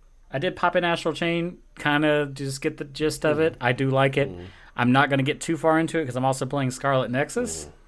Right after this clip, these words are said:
Speaker 1: Got that in through Gamefly. Uh, you're like, "What's the connection?"
Speaker 2: Mm.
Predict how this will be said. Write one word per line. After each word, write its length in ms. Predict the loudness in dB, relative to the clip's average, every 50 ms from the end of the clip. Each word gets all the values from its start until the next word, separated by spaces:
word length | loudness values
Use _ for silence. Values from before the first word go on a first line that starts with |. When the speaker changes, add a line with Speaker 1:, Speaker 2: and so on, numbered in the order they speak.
| -20 -16 -8
Speaker 1:
Got 180 | -8 -6 -4
that 120 | -2 -2 -2
in 100 | -2 -4
through 120 | -4 -8 -8
Gamefly. 520 | -6 -4 -4 -4 -2 0 0 0 -2 -4 -8 -16 -20 -20 -20 -20 -20 -20 -20 -20 -20 -20 _ -20 _ -20 -20 _ _ -20 -20 _ _ -6
Uh, 300 | -2 -2 -2 -2 -4 -6 -12 -20 -20 -20 -20 -20 -20 -20 -20 -20 -20 -20 -20 -20 _ _ _ _ _ _ _
you're 160 | -14 -12 -10
like, 160 | -10 -10 -10 -8
"What's 200 | -10 -10 -8 -10
the 60 | -8
connection?" 440 | -6 -4 -4 -4 -6 -6 -10 -10 -12
Speaker 2:
Mm. 280 | -14 -12 -12 -12 -14